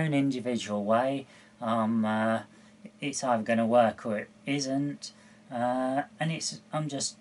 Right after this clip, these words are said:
approaching them now just to have fun and just to learn. You can obviously learn from my mistakes as I go along, and I'm not, I'm gonna state from the,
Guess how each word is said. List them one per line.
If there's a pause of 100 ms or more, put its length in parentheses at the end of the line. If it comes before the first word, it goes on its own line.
(680)
approaching
them
now
just
to
have
fun
and
just
to
learn. (2750)
You
can
obviously
learn
from
my
mistakes
as
I
go
along,
and
I'm
not, (600)
I'm
gonna
state
from
the,